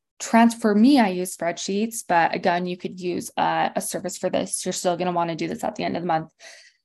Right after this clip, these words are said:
Um, you're gonna go in, take that bank statement, go ahead, track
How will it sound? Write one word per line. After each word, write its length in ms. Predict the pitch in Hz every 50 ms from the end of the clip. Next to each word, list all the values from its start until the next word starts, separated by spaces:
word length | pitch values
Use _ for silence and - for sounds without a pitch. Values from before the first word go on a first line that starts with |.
| _ _ _ _ _ _ _ -
Um, 440 | - 202 196 190 185 180 180 175 175
you're 320 | - - 190 208 208 202
gonna 160 | 214 202 196
go 260 | 196 196 185 180 190 190
in, 460 | 185 175 175 175 170 170 170 185 - _ _ _ _ _ -
take 220 | - - 185 175 -
that 220 | 240 240 254 247
bank 180 | 214 190 190 214
statement, 580 | - - 208 190 - 190 190 185 185 180 - _ _ _ _ _ _ _ _ _ _ _ _ _ _ _ -
go 120 | - 185 180
ahead, 260 | 180 - 175 185 180
track 340 | - - 170 160 180 -